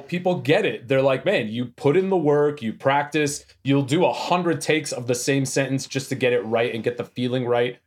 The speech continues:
And all the work that you put in, "Thank you so much for putting in the work. This sounds awesome just as raw tracks.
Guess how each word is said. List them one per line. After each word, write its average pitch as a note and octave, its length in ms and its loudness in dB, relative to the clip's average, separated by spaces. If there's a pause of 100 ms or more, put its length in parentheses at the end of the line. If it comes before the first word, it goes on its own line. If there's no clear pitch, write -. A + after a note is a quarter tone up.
(160)
And B2+ 260 -4
all F#3+ 220 4
the E3+ 120 2
work D3 320 2
that B2+ 140 0
you C3 80 -4
put B2 180 0
in, A#2+ 200 0 (320)
"Thank F3 200 2
you D#3+ 60 -4
so D#3+ 180 0
much - 140 0
for C#3 80 -4
putting C#3+ 220 0
in C#3+ 80 2
the B2+ 80 2
work. B2 380 0
This C#3 160 0
sounds D3 260 2
awesome C3 380 2
just A#2+ 200 -2
as A#2 160 -2
raw A2 260 0
tracks. G#2+ 500 -2